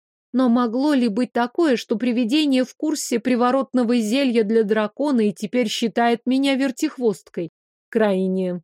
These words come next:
неответственной натурой. Что, если из-за этого она откажется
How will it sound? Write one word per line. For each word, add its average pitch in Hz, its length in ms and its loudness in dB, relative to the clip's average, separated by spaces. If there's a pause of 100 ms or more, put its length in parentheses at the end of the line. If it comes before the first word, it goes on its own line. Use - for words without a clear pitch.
неответственной 226 1300 2
натурой. 240 800 -2
Что, - 240 -2
если 262 560 0
из-за 240 420 0
этого 240 460 0
она 220 260 0
откажется 233 800 -2